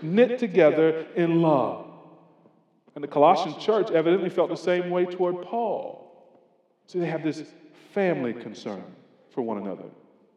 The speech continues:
And there's something important to see here about this concern. It's selfless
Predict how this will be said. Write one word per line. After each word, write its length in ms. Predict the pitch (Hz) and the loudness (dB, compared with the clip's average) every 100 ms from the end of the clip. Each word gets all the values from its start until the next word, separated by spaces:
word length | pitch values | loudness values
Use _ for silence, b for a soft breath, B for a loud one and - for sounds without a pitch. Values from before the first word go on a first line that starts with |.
| _ _ _ _ _ _ _ b b | _ _ _ _ _ _ _ b b
And 100 | 170 | -8
there's 160 | 170 170 | -8 -6
something 260 | 262 277 | -10 -10
important 420 | 226 180 190 175 156 | -12 -6 -4 -4 -8
to 40 | |
see 220 | 135 - | -12 -12
here 180 | 123 113 | -8 -8
about 240 | 95 95 101 | -6 -6 -8
this 140 | 101 | -16
concern. 400 | - 101 - 98 85 _ _ _ _ _ _ _ _ _ _ _ _ _ _ _ _ _ | -18 -20 -18 -20 -20 _ _ _ _ _ _ _ _ _ _ _ _ _ _ _ _ _
It's 400 | 165 165 - - | -2 -2 -8 -18
selfless 1400 | - - 185 180 175 127 139 165 143 85 - - - - | -18 -4 -4 -4 -8 -10 -6 -2 -2 -4 -12 -20 -20 -20